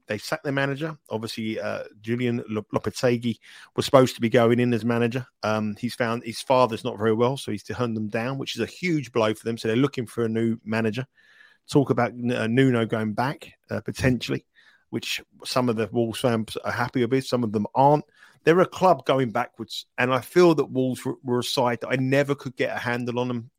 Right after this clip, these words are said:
uh, for many seasons, and I have now decided to get a handle on them, and I wanna fade them at all costs. I think they're a very, very poor side.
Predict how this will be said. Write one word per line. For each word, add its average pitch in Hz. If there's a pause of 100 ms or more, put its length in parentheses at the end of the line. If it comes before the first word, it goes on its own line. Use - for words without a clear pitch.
(100)
uh, 110 (140)
for -
many 120
seasons, 104
and 110
I 107
have 110
now 110
decided 101
to 95
get 104
a -
handle 101
on 101
them, 104
and -
I 104
wanna 107
fade 110
them 104
at 98
all 104
costs. -
I 110
think -
they're 98 (140)
a 98
very, 107
very 101
poor 98
side. 98